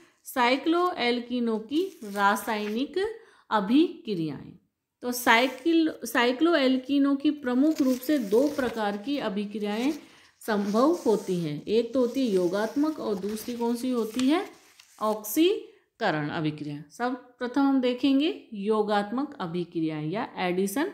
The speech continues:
रिएक्शन, हाइड्रोजन का योग या हाइड्रोजनीकरण।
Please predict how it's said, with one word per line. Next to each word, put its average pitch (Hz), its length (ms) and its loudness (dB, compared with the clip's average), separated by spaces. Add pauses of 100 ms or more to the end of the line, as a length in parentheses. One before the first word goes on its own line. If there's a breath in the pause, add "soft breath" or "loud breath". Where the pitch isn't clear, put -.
(140)
रिएक्शन, 165 580 -8 (600 soft breath)
हाइड्रोजन 226 480 2
का 254 120 0
योग 240 440 2 (140)
या 208 200 -2
हाइड्रोजनीकरण। 180 1200 -6